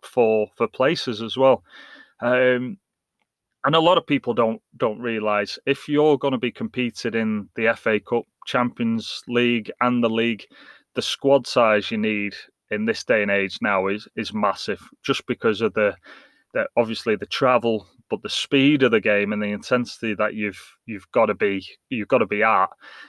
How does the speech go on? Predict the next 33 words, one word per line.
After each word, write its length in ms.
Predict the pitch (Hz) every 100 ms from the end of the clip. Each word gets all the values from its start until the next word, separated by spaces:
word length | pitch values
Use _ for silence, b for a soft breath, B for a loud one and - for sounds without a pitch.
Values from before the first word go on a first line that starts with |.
| B
you 120 | 113
need 300 | 110 123 113
to 100 | -
be 120 | 110
able 300 | 107 107 101
to, 420 | - - 107 101 90 -
to 220 | - 104 92 -
rest 540 | 110 117 101 - - 117
and, 220 | 101 104
and 260 | 104 104 98
rotate 500 | 110 107 - 104 104
players 380 | 110 104 101 -
around 380 | 101 101 101 - -
a 40 |
little 200 | 107 107
bit. 180 | 98 101 - B B B B
And 100 | 110
what 120 | 135
you 80 | 131
don't 320 | 117 123 120
want 400 | 113 110 107 110 _ _ _ _ -
as 600 | 110 107 98 - - - - _ _ -
Solskjaer 720 | - 147 147 120 110 110 -
is 160 | 110
relying 500 | 107 107 113 113 113
on 340 | 110 104 104 95 _
Fernandes 760 | - 107 107 104 101 98 -
to, 200 | - 107 - B B -
to 100 | 117
produce 460 | 107 104 113 107 -
miracles 580 | 110 107 - 107 98
every 220 | 110 101 101
week. 300 | 98 98